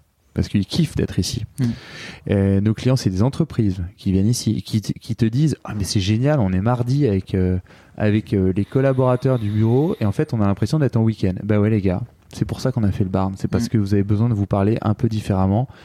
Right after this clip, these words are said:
Speaker 1: que, euh, que, euh, si vous étiez, euh, dans une salle avec des bonbons Haribo, euh, et un, et un concours de tir à l'arc après. Euh, c'est, euh,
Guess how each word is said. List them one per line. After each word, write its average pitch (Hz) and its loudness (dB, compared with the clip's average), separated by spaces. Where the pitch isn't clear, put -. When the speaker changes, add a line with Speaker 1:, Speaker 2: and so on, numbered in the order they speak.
Speaker 1:
que, - 0
euh, 101 2
que, - -2
euh, 113 2
si - -4
vous 98 -2
étiez, 120 0
euh, 107 2
dans 98 0
une 98 0
salle 123 0
avec 101 0
des 95 0
bonbons 104 -2
Haribo, 107 2
euh, 95 2
et 98 0
un, 98 0
et 98 -2
un 98 2
concours 120 -2
de 107 2
tir 104 -2
à 107 2
l'arc 113 0
après. 107 -2
Euh, 101 2
c'est, 127 0
euh, 101 2